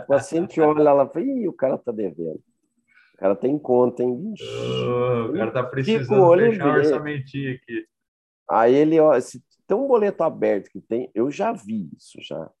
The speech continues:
Speaker 1: tá? O cara tava com o boleto aberto.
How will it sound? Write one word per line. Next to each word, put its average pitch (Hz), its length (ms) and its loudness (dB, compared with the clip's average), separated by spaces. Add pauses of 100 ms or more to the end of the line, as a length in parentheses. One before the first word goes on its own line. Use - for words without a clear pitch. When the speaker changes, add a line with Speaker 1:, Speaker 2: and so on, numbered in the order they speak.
Speaker 1:
tá? 82 180 -8
O - 720 -20
cara 87 180 -4
tava 110 180 2
com 127 140 -6
o - 20 -4
boleto 117 400 -2
aberto. 95 440 -4